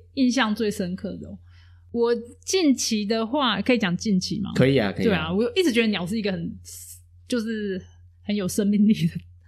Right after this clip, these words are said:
Speaker 1: 的，的，的，的类群。像我，呃，大概前，前，前一阵子也放了一只凤头苍鹰。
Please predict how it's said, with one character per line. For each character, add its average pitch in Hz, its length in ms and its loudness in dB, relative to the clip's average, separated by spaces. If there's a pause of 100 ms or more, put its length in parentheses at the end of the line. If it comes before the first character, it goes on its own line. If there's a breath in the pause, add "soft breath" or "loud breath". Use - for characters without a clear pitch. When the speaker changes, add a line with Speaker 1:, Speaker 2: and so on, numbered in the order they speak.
(160)
Speaker 1:
的， 190 200 -2
的， 175 240 -6
的， - 0 -
的 165 520 -10 (340)
类 233 220 4
群。 185 460 -4
像 233 320 0
我， 170 300 -4
呃， 180 500 -8
大 240 140 -2
概 190 760 -2
前， 220 240 2
前， 220 360 0
前 233 200 2
一 240 60 2
阵 269 180 6
子 202 160 -2
也 165 120 -4
放 208 180 -2
了 185 100 -4
一 190 60 -2
只 180 560 -6
凤 226 140 0
头 180 120 -2
苍 175 260 -4
鹰。 170 220 -6